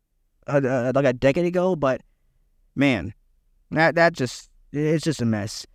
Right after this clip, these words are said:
Uh, the W N B A, on the other hand. Okay, Aces, the, I thought earlier, in one of my earlier episodes, I said the Las Vegas Aces look like one of, like, the mo-,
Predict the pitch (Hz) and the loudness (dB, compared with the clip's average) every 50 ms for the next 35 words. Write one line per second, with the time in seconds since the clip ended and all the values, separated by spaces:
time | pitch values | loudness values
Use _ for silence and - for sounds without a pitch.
0 | _ _ _ - 165 180 190 196 196 185 - _ _ _ - 160 165 - _ 120 | _ _ _ -2 0 2 4 4 4 2 0 _ _ _ -8 -8 -8 -10 _ -20
1 | 117 _ 160 180 202 226 214 226 285 330 - 220 147 107 107 107 113 107 - - | -6 _ 0 0 2 2 4 4 4 4 4 2 0 0 -2 -4 -6 -8 -8 -10
2 | - 104 69 - - - _ _ _ _ _ _ _ _ _ _ _ _ _ _ | -10 -10 -10 -12 -14 -16 _ _ _ _ _ _ _ _ _ _ _ _ _ _
3 | _ _ _ - 147 226 311 311 247 220 226 226 - - 175 220 262 269 - 277 | _ _ _ -2 0 0 2 2 2 2 2 2 2 0 -2 -2 -2 -4 -4 -6
4 | 285 311 285 - - - 175 - 95 - - - 226 302 - - 254 240 226 220 | -6 -6 -6 -8 -10 -8 -6 -6 -6 -2 2 2 2 2 2 2 2 4 4 2
5 | - _ _ - 185 220 254 277 285 285 285 262 208 196 202 202 233 269 277 269 | 0 _ _ -8 -4 -2 -2 0 0 -2 -2 -2 -2 -4 -4 -2 -2 0 0 0
6 | - 233 233 240 214 214 208 220 - 196 185 180 185 180 170 - 185 170 170 - | 0 -2 -2 -2 -2 -2 -2 -2 -2 -2 0 2 2 0 2 0 0 0 0 -2
7 | - 143 143 156 175 190 - - 170 180 - 180 - 170 165 165 - 156 147 147 | -4 -2 2 4 4 4 2 0 -4 -2 -2 -2 -2 0 -2 -2 -2 -4 -4 -4
8 | 151 151 143 139 139 - 139 147 151 147 - - - 139 131 120 - - 143 143 | -2 0 -2 -2 -2 -2 -2 -2 -2 -2 -4 -4 -2 -2 -2 -2 -2 -2 -2 -2
9 | 143 | -2